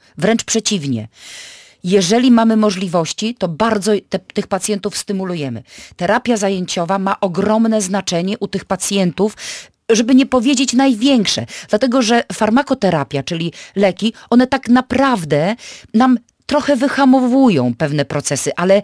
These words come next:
nie leczą. A terapią i aktywizacją dobraną do pacjenta, dobraną do jego możliwości,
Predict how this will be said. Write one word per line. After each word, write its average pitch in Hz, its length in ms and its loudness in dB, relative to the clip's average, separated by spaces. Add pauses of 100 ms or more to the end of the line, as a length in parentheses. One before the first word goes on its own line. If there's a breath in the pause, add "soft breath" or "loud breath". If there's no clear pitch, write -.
(200 loud breath)
nie 254 160 6
leczą. 120 460 -2 (420 loud breath)
A 202 100 0
terapią 202 640 0
i 196 120 -4
aktywizacją 196 880 -2 (880)
dobraną 170 720 2
do 127 100 -2
pacjenta, 117 520 -6
dobraną 185 420 -2
do 208 80 2
jego 214 240 2
możliwości, 208 880 0